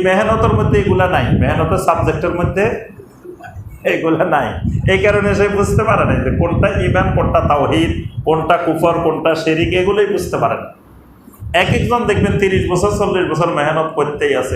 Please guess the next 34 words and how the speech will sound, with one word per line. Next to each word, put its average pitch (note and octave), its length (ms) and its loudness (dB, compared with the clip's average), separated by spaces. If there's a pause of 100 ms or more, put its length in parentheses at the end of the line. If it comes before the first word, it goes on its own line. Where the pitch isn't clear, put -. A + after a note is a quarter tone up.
(120)
করতেই C3 400 0
আছে। A2 120 -6 (120)
জিজ্ঞাসা C#3+ 400 2
যদি E3 220 2
করেন C#3+ 240 2
বাইরে, B2 240 2 (580)
বলেন D3 240 2 (120)
দেখি C3+ 200 -2 (140)
শিরক C#3+ 360 -2
কত C#3+ 180 -4 (100)
প্রকার, G#2 320 -2 (960)
কুফর E3 280 2 (120)
কত E3 140 2 (140)
প্রকার, A2+ 320 0 (960)
তারপরে D3 380 2 (100)
কুফরের F#3 420 2 (100)
কিছু E3+ 200 -2 (360)
দৃষ্টান্ত D#3+ 460 0 (140)
বলেন, B2 260 0
কি D3 180 -6
কি C3+ 160 -2
জিনিস C#3 300 -2
কুফর C#3+ 260 0 (100)
আছে, G#2 200 -8 (460)
কোন F#3+ 140 2 (100)
কোন F#3+ 200 2
জিনিস F3 260 0 (100)
শিরক D#3+ 360 2
আছে, A2+ 180 -4 (580)
দেখবেন C#3 420 -4
এই B2+ 80 -2
ব্যাপারে B2 300 0 (140)
বলতে C3 200 -4
পারেন। G#2 220 -2